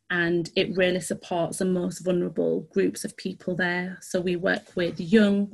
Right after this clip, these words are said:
right up and through to women's companies. Um,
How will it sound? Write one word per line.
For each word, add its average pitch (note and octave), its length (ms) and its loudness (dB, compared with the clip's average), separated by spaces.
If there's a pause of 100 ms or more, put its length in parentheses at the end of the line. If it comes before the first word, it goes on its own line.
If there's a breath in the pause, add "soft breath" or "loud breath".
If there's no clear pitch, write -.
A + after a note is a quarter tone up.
right G3 200 2
up - 200 -8
and F#3+ 120 0
through F3+ 280 -4
to F3+ 360 -4 (260 soft breath)
women's F#3+ 400 2
companies. F#3 760 -2 (560 loud breath)
Um, F3 640 0